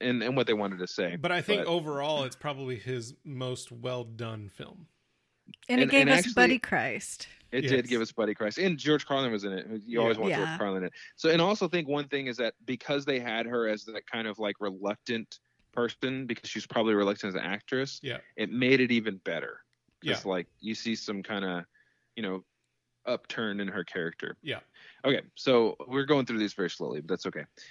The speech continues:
Speaker 1: Uh, the next movie <laughs> is Jay and Silent Bob Strike Back.
Speaker 3: Which
Speaker 1: Um,
Speaker 3: was so, so very stupid, but
Speaker 1: it
Speaker 3: it was
Speaker 1: is, it is
Speaker 3: so
Speaker 1: so
Speaker 3: good.
Speaker 1: stupid. I don't know why I like this movie, and it brings, like,
Speaker 3: Uh.
Speaker 1: he's got all the, he,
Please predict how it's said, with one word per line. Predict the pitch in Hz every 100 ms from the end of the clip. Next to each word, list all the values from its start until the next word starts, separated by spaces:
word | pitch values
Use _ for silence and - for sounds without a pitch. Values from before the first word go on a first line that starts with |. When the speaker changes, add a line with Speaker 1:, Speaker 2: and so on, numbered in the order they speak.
| -
Speaker 1:
Uh, | 110
the | 113
next | 156 180 143
movie | 143 143 - - -
<laughs> | - - - -
is | 143 120
Jay | 135 143
and | 139 -
Silent | 131 127 123 -
Bob | 107 107 -
Strike | 110 101 -
Back. | 85 - - _ _ - - - - - -
Speaker 3:
Which | 220 247 -
Speaker 1:
Um, | 294
Speaker 3:
was | -
so, | - - 277 -
so | - - - 233 220
very | 190 185 196
stupid, | - - - - 165 - 156 175 -
but | 160 135
Speaker 1:
it | 151 160
Speaker 3:
it | 160
was | 156 135
Speaker 1:
is, | 127 139
it | 151
is | 160 147
Speaker 3:
so | 131
Speaker 1:
so | - 147
Speaker 3:
good. | 151
Speaker 1:
stupid. | 147 143 131 120 110
I | - 175
don't | 240
know | 240 208
why | 156 156 165
I | 139
like | 131 143
this | 147 131
movie, | 127 139 151 165 139
and | 151
it | 170
brings, | 175 160 151
like, | 151
Speaker 3:
Uh. | 139 - 277 196
Speaker 1:
he's | 208
got | 233 -
all | 143 165
the, | 160 147
he, | 131